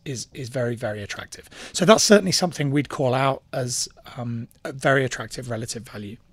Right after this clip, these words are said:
I think the relative value piece across geographies is a little bit more, um, more nuanced. You know, there's a little bit more spread at, at a given level of, of credit quality in, in Europe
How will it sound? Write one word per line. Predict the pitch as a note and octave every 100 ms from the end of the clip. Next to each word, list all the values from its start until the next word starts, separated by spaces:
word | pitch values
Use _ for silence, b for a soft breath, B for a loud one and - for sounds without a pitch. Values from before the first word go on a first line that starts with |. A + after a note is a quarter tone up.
| - C4 B B B B F#3
I |
think | - A#3
the | G3+
relative | G3+ G3 G#3
value | F3+ F3+ E3+
piece | E3 C3
across | C#3+ - D3+
geographies | - C#3 E3+ - A3 G#3
is | F3 C#3
a |
little | D3+ D3+
bit | C3+ C3 - -
more, | C#3 C#3 C3 B2 B2 -
um, | - B2+ B2 -
more | D3 C3
nuanced. | C3+ D3+ A#2+ C#3+ - - _ _ _ _ _ _ -
You | F3
know, | C3+
there's | C3+ B2+
a |
little | C#3+ E3 -
bit | D3 C#3
more | D3+ B2
spread | - D3+ C#3 B2+
at, | B2+ - B B
at | -
a | C3+
given | D#3 C#3 C#3
level | C3+ C3 B2
of, | A#2 - - _ - B B B B
of | - -
credit | D#3+ B2
quality | - C#3+ - C3
in, | B2 B2 -
in | D#3
Europe | C3+ B2+ A#2+